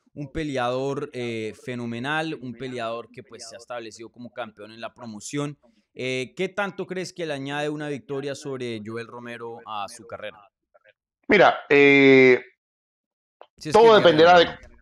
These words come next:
Speaker 2: todo dependerá de cómo sea también la forma en que tenga la victoria. Si él le gana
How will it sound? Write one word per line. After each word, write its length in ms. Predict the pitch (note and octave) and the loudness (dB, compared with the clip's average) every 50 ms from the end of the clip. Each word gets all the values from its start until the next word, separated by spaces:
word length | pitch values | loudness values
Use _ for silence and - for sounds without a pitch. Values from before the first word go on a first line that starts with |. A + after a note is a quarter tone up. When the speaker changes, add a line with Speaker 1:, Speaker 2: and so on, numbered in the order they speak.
| _ _ _ _ _ _ _ _ - | _ _ _ _ _ _ _ _ 2
Speaker 2:
todo 240 | - F#3+ G#3+ A3+ A3 | 4 6 8 8 6
dependerá 400 | F#3 - D#3+ D3 D#3 E3 F3 F3+ | 6 6 6 6 6 8 8 8
de 80 | E3+ | 6
cómo 160 | D#3+ D#3 D#3 | 6 4 2
sea 160 | D3 - D#3+ C#3 | 2 2 2 2
también 220 | D3 C#3 C#3+ C#3+ | 4 4 4 4
la 80 | C#3 - | 4 4
forma 220 | C#3+ C#3 C#3 C#3 | 4 2 2 2
en 40 | C3+ | 2
que 360 | - B2+ A#2 B2 - - - - | 4 4 2 2 0 -4 -10 -4
tenga 220 | - C#3 C#3+ C#3+ C3+ | -2 0 4 4 4
la 100 | B2 A#2 | 4 4
victoria. 480 | A2 G2+ F2+ A2+ G#2 F#2+ F2+ F2 - - - - | 2 2 2 4 4 4 4 0 -2 -6 -8 -12
Si 240 | - - C3 C#3 | -6 0 4 4
él 180 | D#3 E3 E3+ E3 | 6 6 6 6
le 60 | E3+ | 6
gana 580 | D#3+ D#3+ F3 F3+ F3 D#3 C#3+ C3 B2 A#2+ - | 6 6 4 4 6 6 6 6 6 4 2